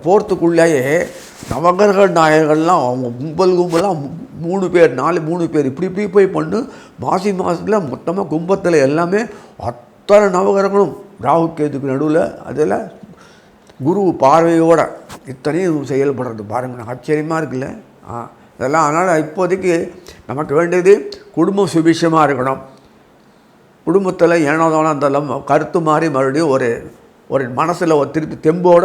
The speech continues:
மறுபடியும் செயல்படணும், சமாதானம் அடையணும். பிரீத்தியோட சொத்து பத்துகள் தாவா இருந்தா தீர்ந்து போயிடணும். அழகா ஆள் ஆளை கூட்டமான எடுத்துக்கணும்.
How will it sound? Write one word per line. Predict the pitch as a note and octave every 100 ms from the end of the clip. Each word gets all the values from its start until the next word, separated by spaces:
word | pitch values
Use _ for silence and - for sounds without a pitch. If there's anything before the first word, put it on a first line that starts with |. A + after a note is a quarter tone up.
| F#3+
மறுபடியும் | C#3 D3 D3+
செயல்படணும், | C#3 D3 C3+ B2 B2+ B2+ - - _ _ _ _ _ -
சமாதானம் | C#3 E3 D#3+ C#3+ C3
அடையணும். | C3 B2+ B2+ C#3 - -
பிரீத்தியோட | E3+ E3+ D3+ -
சொத்து | D#3+ F3 F3+
பத்துகள் | E3+ D3+ C3+ B2
தாவா | D3 D#3+ D3
இருந்தா | B2+ D3+ D3+
தீர்ந்து | E3 E3 C#3+
போயிடணும். | B2+ B2+ B2 G#2 - - - _ C#3
அழகா | C#3+ E3 C#3+
ஆள் | C3 C3+
ஆளை | C#3+ D3+
கூட்டமான | D3 C#3 C#3+ B2
எடுத்துக்கணும். | B2 C3+ B2+ B2+ C3+